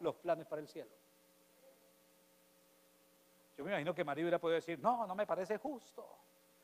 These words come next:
porque yo soy una buena mujer, me estoy cuidando. La misma ley de Dios dice que una mujer se va con un hombre, eso no es justo". Se hubiera perdido su, su, su presencia en la eternidad y en la historia. ¿Sabe qué dice la Biblia?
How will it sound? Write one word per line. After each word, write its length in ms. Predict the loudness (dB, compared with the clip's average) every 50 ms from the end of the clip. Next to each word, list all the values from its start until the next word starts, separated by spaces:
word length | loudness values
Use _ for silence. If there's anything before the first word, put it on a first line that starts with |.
| -20 -20 -8 -2
porque 340 | 0 0 0 0 -2 -4 -2
yo 140 | 0 -2 -2
soy 160 | -2 -6 -8
una 100 | -6 -6
buena 200 | -6 -6 -6 -6
mujer, 260 | -4 -2 0 0 0
me 80 | 0 -2
estoy 240 | -8 -6 -6 -8 -8
cuidando. 600 | -8 -6 -6 -4 -4 -4 -4 -4 -2 0 0 0 -2 -2 -2
La 120 | -2 0
misma 500 | 0 0 -2 -2 -4 -2 2 4 6 8
ley 220 | 8 8 6 4
de 120 | 4 4 4
Dios 240 | 4 2 0 -2 0
dice 380 | -2 -4 -2 -2 0 0 0
que 100 | 0 0
una 120 | 0 0 2
mujer 240 | 4 4 4 4
se 100 | 6 6
va 60 | 6 6
con 120 | 6 4
un 80 | 2 2
hombre, 340 | 0 0 2 4 4 4 4 6 8
eso 200 | 8 8 8 8 6
no 80 | 6
es 60 | 6
justo". 440 | 6 6 4 4 4 2 -4 -6 -6 -8 -14 -20 -20 -20 -20 -20 -20 -20
Se 140 | -14 -8 -4
hubiera 200 | -2 0 -2 0
perdido 520 | 0 -2 -2 0 0 0 0 0 0 0
su, 440 | -2 -6 -6 -2 0 0 0 -2 -6
su, 240 | -6 -2 -2 -2 -2 -2
su 200 | -6 -4 -2 -2 0
presencia 500 | 0 0 0 0 2 0 0 2 0 0
en 100 | 0 0
la 60 | -2
eternidad 460 | -2 -2 -2 -2 0 2 2 4 4
y 80 | 4 2
en 80 | 0
la 60 | -2 -4
historia. 500 | -4 -4 -4 -4 -4 -4 -6 -8 -10 -12 -14 -20 -20 -20 _ -20 _ _ -20 -20 -20 _ -20 -20 -20 -20 -20 -20 -20 -10 0
¿Sabe 220 | 6 8 8 8 10
qué 100 | 10 8
dice 180 | 8 10 10
la 100 | 10 10
Biblia? 420 | 10 8 6 6 6 4 4 4